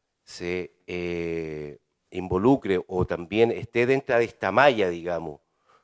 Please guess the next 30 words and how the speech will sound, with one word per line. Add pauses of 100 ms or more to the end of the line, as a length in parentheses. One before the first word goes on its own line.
(300)
eh,
funcionario (580)
del
área
municipal. (680)
Esa
es
otra
consulta
que
quiero
que (180)
también, (520)
eh,
que,
que
me
respondan
desde
el
punto
de
vista
administrativo.
Creo
que
es
importante
saberlo
también